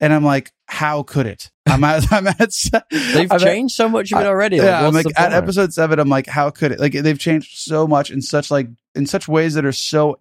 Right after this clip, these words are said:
Speaker 1: anti the actual canon
Speaker 2: Yeah,
Speaker 1: that I'm
Speaker 2: right.
Speaker 1: like,
Speaker 2: When the first
Speaker 1: like,
Speaker 2: episode,
Speaker 1: the core of it, like,
Speaker 2: in the first episode, Old Mate takes his helmet off, and
Speaker 1: like
Speaker 2: it's
Speaker 1: that,
Speaker 2: like,
Speaker 1: I don't even care about that.
Speaker 2: but, but,
Speaker 1: Oh,
Speaker 2: like,
Speaker 1: I get your
Speaker 2: literally
Speaker 1: point.
Speaker 2: immediately, if you're trying to piss off fans,
Speaker 1: Yeah.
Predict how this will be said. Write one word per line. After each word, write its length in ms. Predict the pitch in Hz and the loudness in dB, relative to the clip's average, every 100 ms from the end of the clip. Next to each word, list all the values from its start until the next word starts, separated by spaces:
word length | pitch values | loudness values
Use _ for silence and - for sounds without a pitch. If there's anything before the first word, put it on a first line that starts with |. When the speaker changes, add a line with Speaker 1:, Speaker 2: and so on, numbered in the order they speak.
| - | -4
Speaker 1:
anti 560 | 147 139 - 127 123 | -4 -4 -2 0 0
the 300 | 110 107 104 - _ 117 | -4 -6 -6 -10 _ -6
actual 760 | 120 - - 131 120 113 117 _ _ | -4 -6 -4 -2 0 -4 -8 _ _
canon 480 | - 123 127 196 240 - _ - | -6 -2 0 0 -2 -6 _ -4
Speaker 2:
Yeah, 160 | 123 | 0
Speaker 1:
that 100 | 139 | 2
I'm 120 | 139 135 | 2 0
Speaker 2:
right. 260 | 127 123 | 0 -2
Speaker 1:
like, 120 | 113 - _ - | -4 -8 _ -4
Speaker 2:
When 140 | 180 | -2
the 80 | 180 | -2
first 240 | - 185 | 0 2
Speaker 1:
like, 100 | 165 | 4
Speaker 2:
episode, 260 | 175 175 - | 2 2 2
Speaker 1:
the 40 | |
core 240 | 175 175 151 | 4 4 0
of 120 | 104 | -4
it, 120 | 85 _ | -14 _
like, 220 | 123 127 - | -4 -4 -2
Speaker 2:
in 100 | 190 | -2
the 80 | 180 | 2
first 220 | 190 180 | 0 0
episode, 200 | 156 143 | 0 0
Old 120 | 139 | 0
Mate 120 | 127 | -2
takes 200 | 135 120 | -2 -4
his 100 | 120 | -2
helmet 280 | 127 120 92 | -2 -2 -4
off, 260 | 76 95 _ _ | -10 -14 _ _
and 80 | 127 | -2
Speaker 1:
like 60 | 127 | 0
Speaker 2:
it's 80 | |
Speaker 1:
that, 180 | 226 262 | 2 2
Speaker 2:
like, 160 | 233 185 - | 0 -4 -4
Speaker 1:
I 80 | |
don't 140 | 277 415 | -2 0
even 200 | 392 240 | 2 0
care 200 | - 147 | 0 0
about 280 | 160 - - | 0 -2 -4
that. 340 | 110 120 185 - _ | -6 -2 -2 -4 _
Speaker 2:
but, 220 | 202 208 | -6 -4
but, 120 | 240 | 0
Speaker 1:
Oh, 40 | 180 | 2
Speaker 2:
like, 120 | 196 | 2
Speaker 1:
I 60 | 180 | 2
get 140 | 175 | 2
your 120 | 220 | 2
Speaker 2:
literally 380 | 233 190 139 185 | 2 2 2 2
Speaker 1:
point. 40 | |
Speaker 2:
immediately, 540 | 160 190 196 151 123 113 120 | 2 0 0 0 0 -2 -4
if 140 | - | -4
you're 140 | 143 131 | -4 -4
trying 260 | - 165 | -2 -2
to 60 | 160 | 0
piss 320 | - 160 - | 0 0 0
off 200 | 131 - - | -2 -2 -2
fans, 200 | 120 143 | 2 2
Speaker 1:
Yeah. 200 | 120 | 0